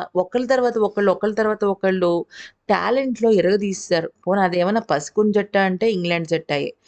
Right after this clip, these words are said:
అయితే మ్యాచ్ ఓడిపోయిన అనంతరం జోస్ బట్లర్ ఎంత అద్భుతంగా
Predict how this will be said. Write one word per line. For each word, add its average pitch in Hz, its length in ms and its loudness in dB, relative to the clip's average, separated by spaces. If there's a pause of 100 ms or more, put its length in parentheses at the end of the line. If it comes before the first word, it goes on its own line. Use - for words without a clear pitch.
(300)
అయితే 214 260 0 (100)
మ్యాచ్ 214 420 2
ఓడిపోయిన 202 400 0
అనంతరం 185 580 0 (280)
జోస్ 190 360 0
బట్లర్ 202 460 0 (120)
ఎంత 180 320 -4 (600)
అద్భుతంగా 233 880 0